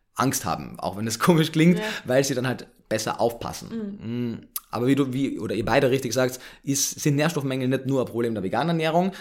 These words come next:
Speaker 1: sie sind einfach ein Problem einer, sind entweder ein Problem, weil Menschen im Laufe der menschlichen Evolution immer wieder Nahrungsknappheiten hatten und jetzt haben wir halt keine Nahrungsknappheiten mehr, sondern eher einen Überschuss, aber wir haben halt eine Knappheit an Nährstoffen zum
Speaker 2: Mhm.
Speaker 1: Teil.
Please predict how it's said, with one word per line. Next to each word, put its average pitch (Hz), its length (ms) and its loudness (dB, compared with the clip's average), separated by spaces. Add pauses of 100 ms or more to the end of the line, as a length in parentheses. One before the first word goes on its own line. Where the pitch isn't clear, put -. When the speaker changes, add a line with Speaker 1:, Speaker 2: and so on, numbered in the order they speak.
(100)
Speaker 1:
sie - 120 -10
sind 151 140 0
einfach 147 160 2
ein - 60 -4
Problem 123 360 2
einer, 123 440 -2 (180)
sind - 220 -4
entweder 156 340 2
ein 127 40 -2
Problem, 131 420 2
weil 123 120 4
Menschen 127 580 -2 (180)
im 117 160 -6
Laufe 170 400 -2
der 120 120 -2
menschlichen 135 400 -6
Evolution 123 400 -4
immer 151 240 0
wieder 160 240 2
Nahrungsknappheiten 131 1000 -4
hatten 185 240 -2
und 143 80 -2
jetzt 120 120 -6
haben 131 120 -6
wir 131 80 -4
halt 123 100 -8
keine 107 160 -8
Nahrungsknappheiten 160 920 -2
mehr, 160 180 -4
sondern 104 200 -10
eher 104 60 -6
einen 110 100 -4
Überschuss, 185 400 2 (280)
aber 120 160 0
wir 123 100 2
haben 127 80 0
halt 131 120 0
eine 120 100 -4
Knappheit 117 560 -2
an 107 340 -2 (200)
Nährstoffen - 480 -6 (120)
zum 208 120 -6
Speaker 2:
Mhm. 214 40 -4
Speaker 1:
Teil. 85 320 -2